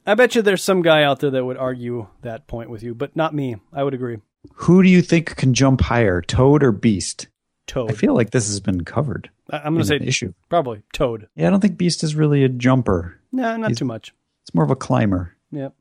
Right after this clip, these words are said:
Speaker 2: Uh, and Flight. When Storm flies, what is your opinion on how that would look? What dynamics would come into play?
Speaker 1: Um, I take my answer from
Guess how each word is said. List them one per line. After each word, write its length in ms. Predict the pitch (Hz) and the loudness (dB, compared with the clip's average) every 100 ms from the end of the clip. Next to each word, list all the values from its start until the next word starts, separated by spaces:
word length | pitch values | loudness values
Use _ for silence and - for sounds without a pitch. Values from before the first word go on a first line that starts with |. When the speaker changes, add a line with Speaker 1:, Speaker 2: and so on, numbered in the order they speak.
| - | -4
Speaker 2:
Uh, 260 | 110 113 - | 0 2 2
and 580 | 120 113 110 107 107 - | 0 2 4 4 4 0
Flight. 580 | - - 127 113 - - | -12 -2 0 0 -2 0
When 140 | 107 | 0
Storm 340 | 104 139 160 | 0 2 4
flies, 400 | 135 139 131 120 | 4 2 2 2
what 180 | 120 123 | 2 2
is 140 | 131 123 | 2 2
your 100 | 117 | 0
opinion 380 | 110 127 127 110 | 2 2 4 4
on 120 | 98 | 0
how 340 | 87 131 131 | -2 -2 0
that 240 | 120 117 101 | 2 0 0
would 180 | 98 | 0
look? 480 | 92 95 101 - - _ _ _ | 0 0 0 -2 -14 _ _ _
What 120 | - | -4
dynamics 500 | - 107 113 113 - | 0 2 2 2 0
would 100 | 107 | -6
come 180 | - 117 | -4 -2
into 160 | 107 95 | 0 -2
play? 560 | - 98 95 - 107 - _ _ - _ _ - | -4 -6 -4 -4 -8 -14 _ _ -20 _ _ -6
Speaker 1:
Um, 480 | 175 180 185 185 190 | 2 4 4 4 2
I 160 | 208 | 0
take 500 | 220 254 240 - - | 2 2 2 -2 -10
my 400 | 170 170 160 165 | -2 2 4 4
answer 760 | 165 170 156 156 160 160 156 156 | 4 2 0 0 0 0 0 -2
from 540 | - 151 143 143 143 | -4 -2 0 0 -2